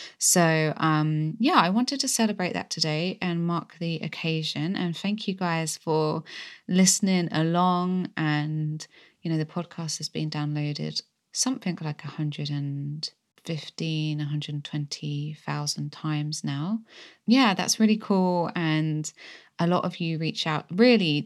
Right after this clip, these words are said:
to be honest, like, most of you reach out to me about the podcast rather than the articles that I write on the different, um, endometriosis platforms and my blog. So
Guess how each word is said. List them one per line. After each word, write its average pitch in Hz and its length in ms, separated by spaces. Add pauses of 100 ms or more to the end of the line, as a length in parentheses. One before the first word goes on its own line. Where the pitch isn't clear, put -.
to - 100
be 185 160
honest, 175 580
like, 139 260
most 175 480
of 160 140
you 156 180
reach - 260
out 143 180
to - 100
me 151 80
about 143 220
the - 60
podcast 147 600
rather 147 260
than 143 320 (380)
the 156 120
articles 147 440
that - 120
I 151 100
write 143 420
on 143 300
the 139 80
different, 139 680
um, 139 520 (100)
endometriosis 147 640
platforms 143 680
and 143 480 (560)
my 165 160
blog. 175 460 (440)
So 160 920